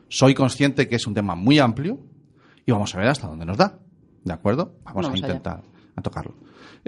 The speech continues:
Speaker 1: Eh, la semana pasada, eh, estuvimos un programa estupendo, el de la Eduhora, un muy relacionado con la, con la educación,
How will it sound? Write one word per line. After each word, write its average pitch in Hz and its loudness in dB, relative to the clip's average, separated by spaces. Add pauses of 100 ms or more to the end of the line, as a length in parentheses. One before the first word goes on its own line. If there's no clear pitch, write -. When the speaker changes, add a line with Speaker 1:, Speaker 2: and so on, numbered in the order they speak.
(240)
Speaker 1:
Eh, 117 0
la 107 0
semana 147 2
pasada, 165 4
eh, 110 0
estuvimos 131 0
un 120 0
programa 104 -2
estupendo, 139 2
el 101 -4
de 95 -2
la 92 -2
Eduhora, 131 2 (280)
un 107 -2
muy 131 6
relacionado 110 2
con 107 2
la, 92 2
con 104 -4
la 95 0
educación, 139 2